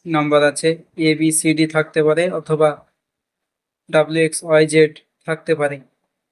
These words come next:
এক ঘন্টা পনেরো মিনিট। ভূগোলে পঁয়ত্রিশ নাম্বার, বাকিগুলো চল্লিশ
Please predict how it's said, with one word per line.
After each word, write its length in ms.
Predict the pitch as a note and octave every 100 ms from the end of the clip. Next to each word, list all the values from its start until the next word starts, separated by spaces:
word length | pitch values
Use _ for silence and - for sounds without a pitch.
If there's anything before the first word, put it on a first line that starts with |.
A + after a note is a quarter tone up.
| _ _ _ _ _ _ _ _ _ _ _ _
এক 120 | E3 D#3+
ঘন্টা 240 | D#3+ D#3 D#3
পনেরো 260 | D#3+ D#3
মিনিট। 320 | D#3 D#3 E3 F3+ _ _ _ _ _ _ _ _ _ _ _ -
ভূগোলে 540 | D#3 D3+ D#3 D#3 D#3 D3+ D3+ _ _ -
পঁয়ত্রিশ 340 | E3 D#3 D#3+ -
নাম্বার, 280 | D3+ D3 E3+ F3+
বাকিগুলো 520 | D#3+ D3+ D#3 D3+ D3+ D3 D3 -
চল্লিশ 360 | - D#3+ D#3